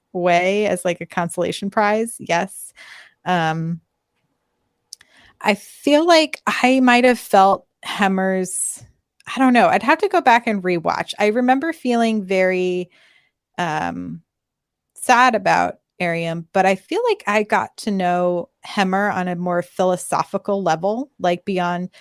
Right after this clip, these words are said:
like, I know we got to see some of Airiam's backstory and things like that, but I feel like I truly got to know how Hemmer viewed life.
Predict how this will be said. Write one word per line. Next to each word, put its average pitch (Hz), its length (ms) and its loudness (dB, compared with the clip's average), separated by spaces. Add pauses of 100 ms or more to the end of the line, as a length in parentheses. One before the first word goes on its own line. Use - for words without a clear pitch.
(120)
like, 262 140 -4
I 302 40 2
know 302 100 0
we 320 100 -2
got 285 160 0
to - 80 -18
see - 180 -6
some 208 260 -2
of 196 340 -4
Airiam's 185 420 -4
backstory 202 800 -2
and 202 140 -6
things 214 260 -6
like 220 160 -6
that, 220 280 -2
but 202 100 -2
I 196 80 0
feel 226 220 -6
like 233 180 -4
I 202 80 -2
truly 185 360 -6
got 185 220 -2
to - 120 -20
know 170 200 -4
how 170 180 -6
Hemmer 180 600 -8 (600)
viewed 180 760 -4 (400)
life. - 640 -6